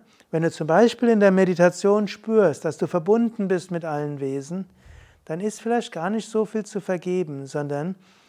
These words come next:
wir sind alle ein Organismus.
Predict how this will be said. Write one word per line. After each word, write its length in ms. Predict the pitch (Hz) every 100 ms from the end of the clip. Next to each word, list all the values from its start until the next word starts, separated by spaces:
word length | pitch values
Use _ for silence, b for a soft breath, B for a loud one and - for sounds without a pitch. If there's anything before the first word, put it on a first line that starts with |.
| b b b b b b b _ _ _
wir 120 | 156
sind 160 | 139 156
alle 440 | 147 156 175 175 151
ein 540 | 151 165 175 185 175 b b b _ -
Organismus. 1120 | 151 147 151 147 135 - 135 135 - -